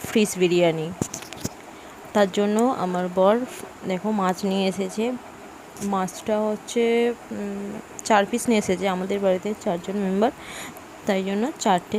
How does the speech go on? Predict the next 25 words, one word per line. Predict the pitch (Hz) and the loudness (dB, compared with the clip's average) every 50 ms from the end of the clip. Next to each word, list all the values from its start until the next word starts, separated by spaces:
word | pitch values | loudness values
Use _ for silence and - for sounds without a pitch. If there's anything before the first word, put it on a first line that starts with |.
| 208 - | -2 -2
পিস | 220 226 226 - - | -4 -6 -4 -4 -4
নিয়ে | 202 185 185 | -2 0 0
এসেছে। | 185 180 196 180 - 196 185 185 185 175 - - - - - - - - | 0 0 0 0 0 -4 -6 -6 -8 -12 -14 -18 -18 -18 -16 -16 -10 -6
আর | - 202 202 214 214 - - - | -4 -2 0 0 -2 -4 -6 0
এই | - - 196 214 214 | 2 4 4 6 4
মাছগুলোর | 214 202 185 175 - - 202 214 214 226 226 - | 4 4 2 2 0 -2 -2 0 0 0 -2 0
সাইজ | - 208 190 180 185 185 - | 0 2 2 2 2 2 0
হবে | 214 202 202 208 208 214 214 220 - | 0 0 0 0 -2 0 0 0 0
এক | 214 202 214 | 0 0 0
একটা | 202 196 - 247 240 220 | -2 -2 0 0 0 0
দুশো, | 196 202 202 - - 220 214 220 214 | 0 -2 -2 0 0 2 2 2 2
তিনশো | 220 190 175 185 - - 214 226 - - | 0 -2 -2 -2 -2 -2 -2 -2 -2 -2
এরকম | 202 196 196 214 220 - - | -2 0 0 0 -2 0 2
সাইজ | 202 185 180 196 202 | 4 4 4 4 4
আর | 185 175 175 | 2 2 0
কি, | 190 185 | -4 -2
গোটা | 175 185 190 180 190 190 | 0 0 2 2 2 2
গোটাই | 185 190 185 - 220 254 - | 2 2 2 2 2 2 2
এরকম | 220 202 - 214 214 | 0 0 0 0 0
মাছগুলো | 196 185 185 190 202 214 220 - | 0 0 0 0 0 -2 0 0
থাকবে। | 208 175 180 180 190 202 - - - - - - - - - - - - - - - 170 196 | 0 0 0 -2 -4 -6 -6 -8 -8 -12 -16 -16 -16 -16 -16 -16 -18 -18 -18 -10 0 2 4
আর | 202 190 185 190 185 190 190 - - | 4 4 4 2 0 -2 -4 -4 -2
আমি | - 208 220 226 | 0 2 2 2
ঠিক | - 262 277 247 247 233 | 2 2 2 2 2 0
ভালোভাবে | 214 196 190 190 196 202 202 208 208 226 226 233 | 0 2 4 4 4 4 4 2 2 0 2 2